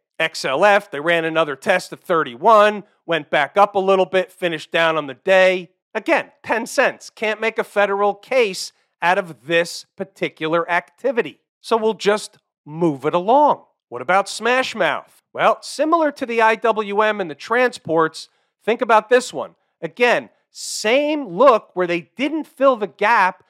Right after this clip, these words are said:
and they have relative weakness against the S and P. Now, Smash Mouth, S M H,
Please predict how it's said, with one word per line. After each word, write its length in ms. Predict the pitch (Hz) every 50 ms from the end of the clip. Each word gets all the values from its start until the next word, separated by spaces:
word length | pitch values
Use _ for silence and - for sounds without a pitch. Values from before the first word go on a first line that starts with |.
| _ _ _ _
and 160 | - 170 180 190
they 120 | 196 180
have 340 | 165 196 196 196 190 - 131 127
relative 680 | 135 165 196 208 208 214 208 202 220 196 139 135 123
weakness 580 | 147 214 220 - _ 185 196 196 196 - - -
against 480 | 196 175 - 165 165 175 170 - - 151
the 160 | 151 156 151
S 220 | 151 143 - -
and 200 | 170 156 147 135
P. 380 | _ - 240 240 196 127 90 _ _ _ _ _ _ _ _ -
Now, 320 | 156 160 160 160 151 139 - _ _ _ _
Smash 460 | - - - - 254 320 202 - -
Mouth, 340 | 180 156 156 160 160 160 _ -
S 220 | 185 185 - -
M 160 | 160 143 180
H, 380 | 240 262 220 202 - - -